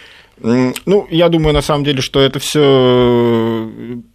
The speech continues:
преувеличено, потому что посадить, э, своего ребёнка в парламент в Турции — это очень большая проблема, потому что Турция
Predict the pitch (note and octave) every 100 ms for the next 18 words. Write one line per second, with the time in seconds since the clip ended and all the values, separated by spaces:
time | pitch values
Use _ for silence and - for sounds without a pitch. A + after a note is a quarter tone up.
0 | _ _ - _ _ _ _ _ D3 D3+
1 | F3 A#3 B3 E3 C#3+ D3 D#3 - D3+ C#3+
2 | C#3 C3 - D3 D3 E3+ D#3 - B2 B2
3 | B2 - C#3 C#3 C3 C#3+ C#3 - - C#3+
4 | F#3 D#3+ - D#3+ - B2+ B2+ C3+ B2+ B2
5 | A2+ A2 B2 A2 B2 A#2 G#2+ G2 A#2 B2
6 | C3+ C#3 A#2+ E3 E3+ C3+